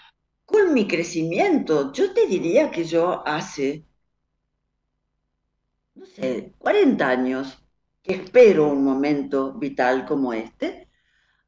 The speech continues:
porque a mí me costó mucho que el medio en el que me vengo desenvolviendo reconociera o viera en mí la inteligencia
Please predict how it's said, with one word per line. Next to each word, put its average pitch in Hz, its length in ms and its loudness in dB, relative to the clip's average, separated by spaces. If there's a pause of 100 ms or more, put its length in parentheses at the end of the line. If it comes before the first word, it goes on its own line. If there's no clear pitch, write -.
(380)
porque 190 1000 0
a 175 140 0
mí 240 220 0
me 285 280 -2
costó - 640 -2
mucho 214 720 -2 (240)
que 156 120 -2
el 143 120 0
medio 147 500 0
en 135 120 0
el 131 240 -2
que 139 100 -4
me 131 160 -2
vengo 147 380 2
desenvolviendo 139 1120 0 (2000)
reconociera 175 1160 0
o 151 140 0
viera 165 540 4
en 143 220 -2
mí 165 340 -2 (920)
la 175 120 4
inteligencia 185 1300 -2